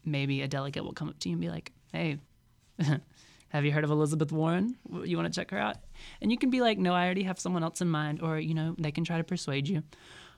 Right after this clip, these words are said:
Um, it basically, the goal of a caucus is to focus, um, on who might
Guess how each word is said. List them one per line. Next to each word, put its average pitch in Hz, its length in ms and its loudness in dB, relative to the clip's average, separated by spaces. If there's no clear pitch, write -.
Um, 170 400 6
it 180 100 4
basically, 208 400 4
the 175 100 4
goal 160 300 8
of 151 140 4
a - 20 -4
caucus 143 460 -2
is 147 120 -4
to 147 100 0
focus, 151 640 0
um, 143 420 0
on 139 460 -4
who 185 100 8
might 143 360 4